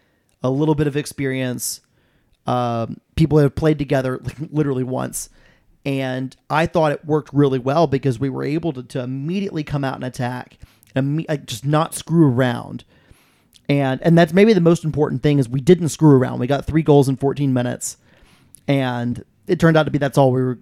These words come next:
we were ever gonna need. Um, so I, I was really happy with it. I was,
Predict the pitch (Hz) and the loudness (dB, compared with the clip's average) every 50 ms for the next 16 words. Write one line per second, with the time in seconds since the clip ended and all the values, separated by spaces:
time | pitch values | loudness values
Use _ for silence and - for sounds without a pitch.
0 | _ - 151 147 139 135 139 131 135 123 135 127 120 135 151 147 131 - - - | _ -2 0 0 2 2 2 2 2 0 -2 -2 0 2 2 0 0 -4 -8 -16
1 | - _ _ _ _ _ _ - - - - _ _ _ _ _ - 123 120 117 | -18 _ _ _ _ _ _ -20 -20 -20 -20 _ _ _ _ _ 2 2 4 4
2 | 120 117 117 113 104 - - - - - - - - 175 170 165 175 190 190 185 | 2 0 -2 -4 -6 -12 -16 -20 -20 -20 -4 2 4 4 6 6 4 4 6 6
3 | 196 185 160 208 202 180 175 160 165 175 185 165 151 143 165 185 202 - - 143 | 6 8 8 6 6 6 4 2 0 0 0 -2 -2 0 -2 -2 -2 0 0 2
4 | 135 135 123 120 - | 2 2 0 0 -6